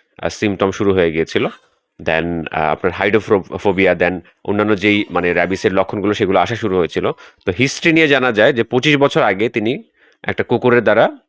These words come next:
আহ, কামড়ের শিকার হয়েছিলেন, কিন্তু তিনি কোনো প্রকার হচ্ছে পিইপি গ্রহণ করেননি। তো এটা হচ্ছে ইন্ডিয়ার গোয়ার একটা ঘটনা।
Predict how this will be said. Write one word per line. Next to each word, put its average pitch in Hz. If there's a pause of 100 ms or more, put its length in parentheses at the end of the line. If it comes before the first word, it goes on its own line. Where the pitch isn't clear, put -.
(760)
আহ, 92
কামড়ের 120
শিকার 117
হয়েছিলেন, 104
কিন্তু 113
তিনি 113
কোনো 120
প্রকার 123
হচ্ছে 127
পিইপি 131
গ্রহণ 98
করেননি। 90 (480)
তো 107
এটা 104
হচ্ছে 123
ইন্ডিয়ার 131
গোয়ার 123
একটা 107
ঘটনা। 92